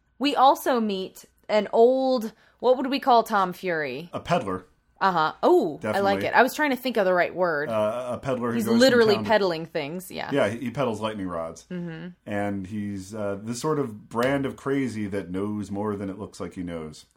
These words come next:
Speaker 1: Yeah,
Speaker 2: And
Speaker 1: and he's stopped. We see him in the middle of the town talking to everyone about how there's a storm a-brewing and you're gonna, you know, some houses need it more than others, and I can tell you which houses need these lightning rods. And people seem pretty enwrapped. It wrapped. They seem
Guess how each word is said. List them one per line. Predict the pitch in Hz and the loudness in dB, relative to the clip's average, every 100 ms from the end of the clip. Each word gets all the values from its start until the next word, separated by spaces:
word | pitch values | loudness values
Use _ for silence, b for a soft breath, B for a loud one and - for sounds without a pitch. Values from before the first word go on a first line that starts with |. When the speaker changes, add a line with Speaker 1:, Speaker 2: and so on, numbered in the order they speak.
| - | -4
Speaker 1:
Yeah, | 190 185 | 0 2
Speaker 2:
And | 220 | 2
Speaker 1:
and | 240 | 2
he's | 247 - | 0 0
stopped. | - 247 254 - - | 2 4 4 0 -6
We | 220 240 240 | -2 0 -2
see | 247 240 | -2 -2
him | 262 214 | 0 0
in | 190 185 170 | 0 -4 -4
the | 190 | -2
middle | 202 196 185 | 0 2 0
of | 175 | -2
the | 170 | -6
town | 190 160 151 151 165 - | -2 0 0 -2 -8 -2
talking | 190 185 185 | 2 2 0
to | 156 | -4
everyone | 175 185 175 | -2 0 2
about | 170 160 | 4 4
how | 170 160 | 4 4
there's | 180 262 247 | 6 4 2
a | - | -2
storm | - 359 349 311 247 | 4 6 6 6 2
a-brewing | 214 254 262 190 180 | 6 8 8 4 2
and | 175 220 | 0 0
you're | 277 | 2
gonna, | 262 269 226 | 2 2 2
you | 226 | 0
know, | 202 | 0
some | 175 247 294 | 0 0 0
houses | 254 320 294 277 240 | 2 0 0 -4 -2
need | 277 311 | 0 -2
it | 214 | 0
more | 269 277 | 0 0
than | 277 | 0
others, | 269 202 185 | 0 0 0
and | 180 | 2
I | 240 | 2
can | - 214 | 2 -2
tell | 165 220 415 | 6 6 8
you | 190 | 6
which | 180 165 | 4 4
houses | 170 156 156 151 | 6 4 2 -6
need | 165 151 139 - - | -8 -8 -10 -12 -8
these | 180 156 | -6 -2
lightning | 156 143 156 | -2 -2 -4
rods. | 147 139 120 113 180 | -4 0 0 -2 -6
And | 175 | -10
people | 208 214 196 - | -8 -4 -4 -4
seem | 240 247 214 | -2 0 0
pretty | 185 208 202 160 | -2 -4 -2 -4
enwrapped. | 175 156 151 147 - - - _ - | -4 -2 -2 -4 -8 -20 -20 _ -8
It | 190 185 _ | -6 -8 _
wrapped. | 170 175 233 - - - - - | -2 4 4 4 -6 -16 -14 -6
They | 196 | -6
seem | 202 202 | -4 -6